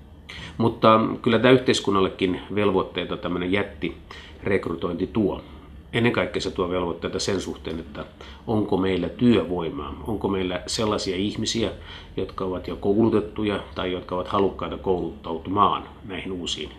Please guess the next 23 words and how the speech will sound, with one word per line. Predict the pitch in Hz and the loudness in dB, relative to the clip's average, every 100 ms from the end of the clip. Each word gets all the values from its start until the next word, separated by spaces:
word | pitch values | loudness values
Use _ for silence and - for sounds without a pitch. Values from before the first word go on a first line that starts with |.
| - | -10
tehtäviin. | - - - - - - - - - - - - - - - | -10 -10 -14 -16 -16 -20 -20 -20 -20 -20 -20 -18 -18 -18 -4
Tämä | 101 | 0
on | 101 101 - | 2 0 -4
suomalaiselle | - 131 123 113 104 104 | 6 10 12 10 8 6
yhteiskunnalle | 127 127 98 85 - 90 87 87 - - - - - - - 107 | 6 6 0 0 -2 -4 -4 -4 -6 -14 -20 -18 -20 -20 -10 4
valtava | 113 117 92 92 | 6 6 4 4
ponnistus, | - 120 110 95 - - | 8 10 10 4 0 -8
tämänkaltaiset | - 87 85 85 80 80 95 | -6 -4 -4 -6 -6 -8 -2
asiat, | 95 - 82 76 - - - - - | 0 0 -2 -6 -14 -18 -18 -18 -18
koska | - - - | -4 -2 4
nyt | 117 120 | 4 6
mitataan | 123 127 101 78 76 | 4 6 4 2 -4
sitä, | - 87 - 76 - - - - | -4 -4 -6 -10 -12 -20 -20 -8
että | 110 - - - - | -8 -8 -14 -14 -2
haluaako | 135 160 131 87 | 4 4 4 0
suomalaiset | - 98 87 78 78 - | 2 2 2 -2 -4 -10
tehdä | - 82 80 76 - - | -6 -6 -6 -10 -14 -10
ihan | - 92 | -2 -2
oikeasti | 90 87 - 82 - | -2 -4 -8 -10 -8
töitä | 87 80 - - - - - | -4 -4 -6 -14 -20 -18 -8
vai | 87 78 71 - - - | -6 -6 -10 -20 -20 -6
eivätkö | - 87 76 - 82 | -2 -2 -4 -10 -10
he | - | -10